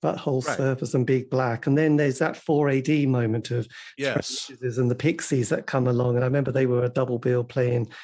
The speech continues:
Speaker 1: the U K during eighty-nine and played Glastonbury. And I remember seeing them and going, "Wow, the Pixies, amazing." Throwing
Speaker 2: Right,
Speaker 1: music
Speaker 2: them and, and
Speaker 1: together.
Speaker 2: Throwing Muses, you know, I mean, I, and I was listening to all that at the time too,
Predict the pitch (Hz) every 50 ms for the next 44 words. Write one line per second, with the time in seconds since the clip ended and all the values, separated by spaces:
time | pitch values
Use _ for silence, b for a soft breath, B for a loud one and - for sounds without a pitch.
0 | B B B B B _ - 143 127 135 131 120 110 - 147 139 131 120 117 -
1 | 117 117 117 120 - - - 139 123 117 - - 131 127 127 127 127 123 120 113
2 | 110 - 123 120 110 - - 131 123 123 - - - 127 123 123 117 117 120 123
3 | 127 117 117 131 - - 135 127 123 120 120 117 110 - - 120 117 104 - -
4 | - - - - - - - - - - - - - - - - 123 120 123 123
5 | 117 117 - 123 117 117 - - - - 226 - 131 127 120 147 151 156 160 151
6 | 151 135 143 139 131 120 127 131 131 131 131 139 156 156 147 120 101 95 95 117
7 | 110 110 113 113 107 104 110 117 120 120 113 113 117 123 123 - 131 131 120 120
8 | 120 123 135 123 117 139 131 - 143 135 127 123 127 127 123 127 131 127 - 123
9 | - 135 123 131 131 135 - 131 - 151 -